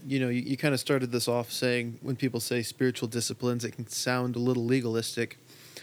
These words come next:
But when you really, when you get ra-, get down into that word discipline, right? It's from a Latin word that means instruction and training, right? And so I, I think you see kind of the consequence of how words shift over time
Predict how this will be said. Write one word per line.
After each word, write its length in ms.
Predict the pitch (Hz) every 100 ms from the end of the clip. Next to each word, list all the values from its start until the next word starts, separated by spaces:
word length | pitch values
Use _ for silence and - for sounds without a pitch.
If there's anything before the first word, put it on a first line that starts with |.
| - - - - -
But 160 | 151
when 120 | 143
you 100 | 139
really, 360 | 127 156 143 110 - - -
when 140 | 139
you 60 | 127
get 180 | 135 -
ra-, 160 | 117 - -
get 180 | 156 120
down 260 | 127 135
into 200 | 123 131 120
that 180 | 113
word 340 | 113 117 117 110 -
discipline, 540 | - 156 - - 104 107
right? 280 | 120 117 120 - - -
It's 80 | -
from 140 | -
a 40 | 127
Latin 360 | 113 127 131
word 340 | 123 123 117 110
that 140 | 135 117
means 380 | 127 123 113 -
instruction 580 | 127 120 127 117 -
and 100 | 110
training, 380 | 107 95 - 110 110 - -
right? 240 | 117 123 - - - - - - -
And 180 | 131 123
so 380 | - 131 123 110
I, 120 | - 131
I 40 | 139
think 220 | 151 147
you 80 | 135
see 240 | - 139
kind 240 | 127 139 131
of 200 | 117 113
the 60 |
consequence 920 | 127 - 147 139 - - 139 127 127 -
of 120 | 117
how 160 | 135
words 340 | 127 123 127 113
shift 400 | - - 139 -
over 220 | 131 117
time 520 | 110 - 139 117 117